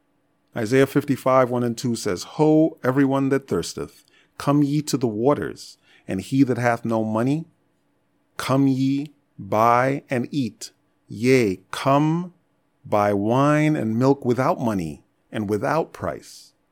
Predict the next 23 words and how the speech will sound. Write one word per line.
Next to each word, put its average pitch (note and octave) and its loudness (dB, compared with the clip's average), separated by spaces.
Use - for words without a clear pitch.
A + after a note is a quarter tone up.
Wherefore D#3 2
do A#2 -4
ye G#2+ -4
spend G2+ -4
money C3+ 0
for A2 -6
that G#2 -2
which A#2 -6
is A2+ -6
not G2 -6
bread, D3 -2
and A2 -2
your G#2+ 0
labor G#2+ 2
for - -8
that A2+ -2
which A2+ -4
satisfieth D3+ -4
not? C#2 -12
Hearken C3 2
diligently C#3 2
unto C#3+ -2
me, C#3 -2